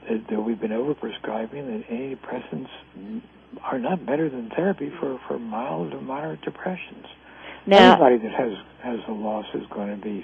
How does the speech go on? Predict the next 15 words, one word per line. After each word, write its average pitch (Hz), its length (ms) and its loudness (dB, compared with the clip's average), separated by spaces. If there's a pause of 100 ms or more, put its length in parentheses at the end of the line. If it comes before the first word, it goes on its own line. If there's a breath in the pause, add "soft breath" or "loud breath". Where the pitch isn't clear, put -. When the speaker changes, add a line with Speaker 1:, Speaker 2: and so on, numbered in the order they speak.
Speaker 1:
sad, 147 460 -4 (380 soft breath)
gonna 98 140 -10
be 98 120 -10 (120)
saddened, 120 480 -6
and 101 320 -8
that's 101 280 -10 (160)
part 117 120 -4
of 117 60 -6
the 120 80 -4
work 117 200 -6 (100)
they 117 100 -8
have 127 200 -12
to - 80 -10
go 180 220 -4 (100)
through. - 220 -10